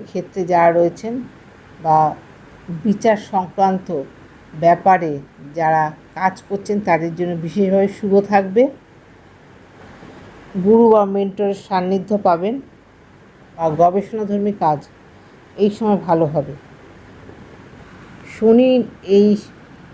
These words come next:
বৃহস্পতির নক্ষত্রে আসা, বৃহস্পতি, শনি যেহেতু জাজ করে, কর্মফলদাতা,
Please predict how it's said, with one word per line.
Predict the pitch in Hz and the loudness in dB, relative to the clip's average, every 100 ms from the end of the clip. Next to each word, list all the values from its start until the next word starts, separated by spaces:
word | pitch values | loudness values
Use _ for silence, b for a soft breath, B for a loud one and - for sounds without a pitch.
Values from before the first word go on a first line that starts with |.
| - 180 | -16 -2
বৃহস্পতির | 190 220 214 226 226 214 | 2 2 2 -6 -2 -2
নক্ষত্রে | 196 175 - 208 - 180 | -2 -4 -8 -10 -2 0
আসা, | 151 - 139 123 - - - - - - - - | 0 -4 -12 -14 -20 -20 -20 -20 -20 -20 -20 -10
বৃহস্পতি, | 160 185 226 220 - 220 233 226 226 - - - - - - - - - - - - | -2 4 4 2 -6 -8 -6 -6 -6 -10 -20 -20 -20 -20 -20 -20 -20 -20 -20 -10 2
শনি | 220 233 226 | 4 4 2
যেহেতু | 180 208 208 190 165 - - - - - - 175 143 | 4 4 4 0 0 -4 -20 -20 -20 -20 -20 -12 -2
জাজ | 190 202 202 - | 0 0 -4 -10
করে, | 175 147 139 131 _ _ - - - - - - - - | -6 -6 -8 -14 _ _ -20 -20 -20 -20 -20 -20 -12 2
কর্মফলদাতা, | 196 208 214 220 220 202 170 - 139 | 2 4 0 0 2 4 2 -2 -14